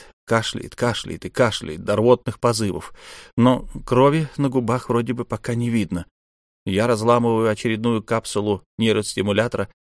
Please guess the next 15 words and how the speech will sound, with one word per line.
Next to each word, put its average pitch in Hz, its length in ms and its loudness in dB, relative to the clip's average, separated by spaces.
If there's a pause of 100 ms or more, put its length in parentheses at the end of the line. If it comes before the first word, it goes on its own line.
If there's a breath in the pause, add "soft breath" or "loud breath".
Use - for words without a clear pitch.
(220 soft breath)
что - 140 -4
еще 98 320 0
я 98 140 0
могу 92 200 -4
сделать, 95 460 -2 (320 loud breath)
и 120 140 2
держу 117 340 4
голову 123 400 4
Ма 110 220 2 (100)
и 135 220 0 (220)
так, 117 220 -4
чтобы - 340 0
он 120 200 0
хоть - 240 -4
сколько-нибудь 113 800 -2